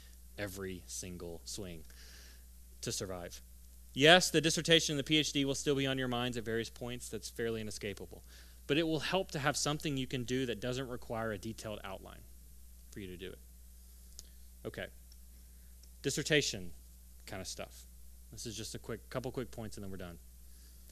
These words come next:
When you come to sort of solidifying a thesis, see if you can clearly state it in a hundred fifty words or less. If you think you can, then you've probably sort of,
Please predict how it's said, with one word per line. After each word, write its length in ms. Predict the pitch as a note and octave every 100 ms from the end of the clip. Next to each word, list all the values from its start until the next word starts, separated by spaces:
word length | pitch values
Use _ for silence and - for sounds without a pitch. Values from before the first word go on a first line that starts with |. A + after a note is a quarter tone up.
| - - - - - -
When 140 | D3
you 100 | F3+
come 540 | - G#3 A#3+ B3 B3 -
to 120 | F3+
sort 220 | - F3+
of 120 | D#3 - -
solidifying 640 | - C#3+ D3+ F#3 E3 C#3+
a 60 | B2
thesis, 560 | - A#2+ - - - - - - - - - - - - -
see 220 | - C4
if 80 | A#3+
you 100 | A#3+
can 200 | A3+ E3+
clearly 380 | - F#3 F#3+
state 360 | F3 - D#3+ D#3
it 100 | D#3
in 60 | C#3
a 80 |
hundred 180 | B2+ C#3+
fifty 220 | C3+ B2
words 240 | A#2+ A#2 G2+
or 60 |
less. 360 | F#2+ F2 - - - - - - - - - - - - - - - - -
If 100 | C#3+
you 80 | D#3+
think 240 | G#3 -
you 80 | E3
can, 640 | - A3+ F3+ C3 B2 A#2 - - C3+
then 380 | C#3+ C#3 C#3 B2
you've 420 | C#3 C#3+ B2+ -
probably 420 | F#3 F3+ F#3 E3+ D3+
sort 220 | - C#3+
of, 160 | A#2+